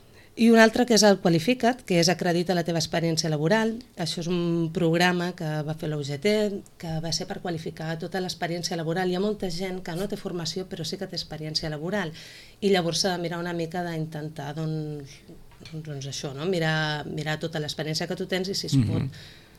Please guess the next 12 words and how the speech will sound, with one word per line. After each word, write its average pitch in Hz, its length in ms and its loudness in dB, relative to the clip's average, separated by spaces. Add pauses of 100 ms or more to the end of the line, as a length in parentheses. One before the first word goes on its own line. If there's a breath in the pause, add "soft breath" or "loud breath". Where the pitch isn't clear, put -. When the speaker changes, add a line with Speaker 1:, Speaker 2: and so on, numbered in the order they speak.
(140)
Speaker 1:
eh, 165 240 -6
acreditar 156 480 0
d'alguna 165 260 2
manera 156 320 0
en 160 80 0
temes, 147 640 -6
en - 80 -2
Speaker 2:
D'acord. - 140 2
Speaker 1:
temes - 180 2
professionals, - 560 0
Speaker 2:
O - 20 4
sigui, 120 120 6